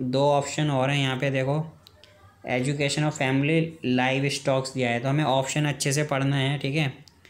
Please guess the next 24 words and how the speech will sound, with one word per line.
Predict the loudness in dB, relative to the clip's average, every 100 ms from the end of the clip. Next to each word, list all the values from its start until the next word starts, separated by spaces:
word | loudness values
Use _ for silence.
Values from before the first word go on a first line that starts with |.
| _ _ -4
जल्दबाजी | 0 2 2 2 2
नहीं | 2 2
करनी | 2 2 2
है। | 0 -2 -4
तो | 0 0 0
इसका | -2 -2 0
right | 0 0 0
answer | 0 0 0
है | 0 -2
education | -2 -2 -2 -4 -2 -4
of | -2 -2
head, | 0 0 -4 -8 -4
then | -2 0 -2
occupation, | -2 -2 0 -2 0 0 -2
उसके | -4 -2 -4
बाद | -2
family | -2 0 0 -2 -2
income, | -4 -4 -4 -8 -10 -20 -20 -20 -10 -8
ओके। | -4 -4 -6 -14 -20 -20 -20 _ -10 -4
डिटेल | -2 0 2 4 4 4
discussion | 2 0 0 2 2
का | 4
मैं | 4 4
video | 4 2 4 2 0